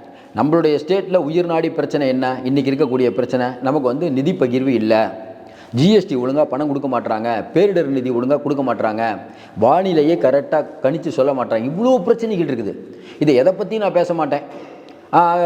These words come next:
எல்லாரும் ஒன்றிணைவோம், எல்லாம் ஒன்றிணை-, யாரையும் சேர்த்துக்க மாட்டோம், முடிஞ்சது. இப்படியே போனா எவ்வளவு நாள் தான் நம்ம கட்சி வலுப்படும்? இன்னைக்கு இருக்கக்கூடிய நிலைமையில என்ன ஆச்சு? ஒரு பக்கம் வந்து வேலுமணி வந்து தரப்புல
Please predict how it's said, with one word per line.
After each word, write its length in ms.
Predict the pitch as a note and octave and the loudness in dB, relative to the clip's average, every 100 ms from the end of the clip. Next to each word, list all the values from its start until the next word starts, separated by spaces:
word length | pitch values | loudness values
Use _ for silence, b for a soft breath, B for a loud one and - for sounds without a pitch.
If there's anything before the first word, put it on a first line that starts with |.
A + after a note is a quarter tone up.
| E3 | 2
எல்லாரும் 400 | E3 F3 G3 F#3+ | 2 4 2 2
ஒன்றிணைவோம், 680 | F#3 F#3 F3 D#3+ D#3 - D#3+ | 0 0 0 -2 -2 -2 -2
எல்லாம் 220 | D#3+ F3 | 2 2
ஒன்றிணை-, 300 | E3+ E3+ E3+ | 0 -2 -2
யாரையும் 400 | D3+ D#3+ F3+ F#3+ | 0 2 2 2
சேர்த்துக்க 180 | E3+ E3 | 0 -2
மாட்டோம், 260 | D3+ C3+ C#3+ | -2 -4 -4
முடிஞ்சது. 260 | F3+ E3 | -4 -4
இப்படியே 300 | A2 D#3+ F#3+ | -6 0 2
போனா 200 | A3 F#3+ | 2 2
எவ்வளவு 240 | F3+ F3 F#3 | 0 0 0
நாள் 80 | F3+ | 0
தான் 100 | F3+ | 0
நம்ம 80 | D#3 | 0
கட்சி 240 | D3+ E3 | -2 2
வலுப்படும்? 360 | D#3+ D3+ E3 - - - - - B B B B | 0 2 0 -2 -12 -16 -18 -20 B B B B
இன்னைக்கு 240 | E3+ F3+ | 2 4
இருக்கக்கூடிய 280 | F#3 F#3+ F3 | 2 2 2
நிலைமையில 360 | E3 E3 F3 E3 | 0 0 0 0
என்ன 220 | D#3 F3 | 0 2
ஆச்சு? 320 | D#3 E3+ F#3+ - B | 0 -2 -6 -8 B
ஒரு 180 | C3+ F3 | 0 2
பக்கம் 240 | F3+ F3+ | 0 0
வந்து 200 | E3+ E3 | -2 -2
வேலுமணி 400 | D#3+ F3 E3+ D#3 | -2 0 0 0
வந்து 560 | C#3+ D3+ E3+ C#3 A#2 G#2 | -2 2 2 4 2 2
தரப்புல 320 | D3 D#3 D3 | 2 0 0